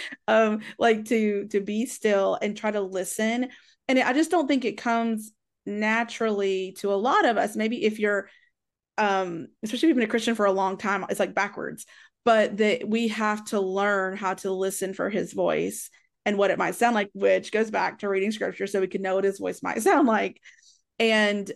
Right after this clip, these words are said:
um, and then I think, like you're saying, you, like, with your journal, and we'll talk about that here in a minute, but, like,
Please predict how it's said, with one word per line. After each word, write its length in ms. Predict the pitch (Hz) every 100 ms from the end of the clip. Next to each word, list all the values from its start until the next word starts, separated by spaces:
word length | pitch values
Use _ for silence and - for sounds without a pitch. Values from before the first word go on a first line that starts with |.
| -
um, 300 | 202 196 -
and 100 | 247
then 80 | 269
I 80 | 262
think, 360 | 294 320 - -
like 220 | 233 220
you're 80 | 220
saying, 460 | 220 233 214 185 _
you, 640 | 214 202 240 233 220 208 190
like, 160 | 196
with 100 | 208
your 120 | 196
journal, 480 | 196 240 262 214 196
and 100 | 180
we'll 60 | 196
talk 100 | 214
about 120 | 208
that 160 | 180 202
here 120 | 196
in 80 | 185
a 20 |
minute, 300 | 196 180 - - _ -
but, 160 | 220 196
like, 400 | 214 196 -